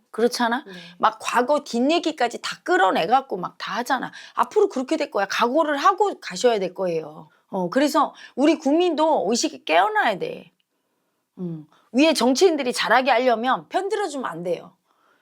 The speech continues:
Speaker 1: 요거 오늘도 보니까 김호중,
Speaker 2: 네.
Speaker 1: 그 뭐 뺑소니로 굉장히 물의를 일으켰는데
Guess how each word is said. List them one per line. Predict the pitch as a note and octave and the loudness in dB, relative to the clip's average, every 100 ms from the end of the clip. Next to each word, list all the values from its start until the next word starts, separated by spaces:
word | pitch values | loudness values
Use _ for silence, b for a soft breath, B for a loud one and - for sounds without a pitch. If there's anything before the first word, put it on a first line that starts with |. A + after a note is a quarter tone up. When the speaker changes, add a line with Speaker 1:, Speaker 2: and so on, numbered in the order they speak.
| _ | _
Speaker 1:
요거 | C4 B3+ | 2 4
오늘도 | A#3 D4 F4+ D#4 | 4 4 2 0
보니까 | A#3 B3+ B3 A#3+ | 0 0 0 -2
김호중, | - C#4 D#4+ A3+ G#3+ - _ _ _ _ - | 2 2 2 0 -4 -8 _ _ _ _ -18
Speaker 2:
네. | G3 F3+ | -16 -2
Speaker 1:
그 | C#4+ C#4 A#3 | 2 2 2
뭐 | G#3+ G#3 F3+ - b b | 2 2 0 -6 b b
뺑소니로 | F4 G#4 A#4 F#4 C#4 A3 F#3 - - F#3 G#3 F3+ A3+ - - | 2 4 4 4 2 -2 -6 -12 -14 -2 2 2 -2 -10 -6
굉장히 | G#3+ A#3+ C#4 A3+ | 0 2 2 0
물의를 | F#3+ C#4 D4+ A#3 | 2 2 2 0
일으켰는데 | F#3+ G3+ F#3+ A3+ F#3+ F3 | -2 -4 -4 -6 -4 -6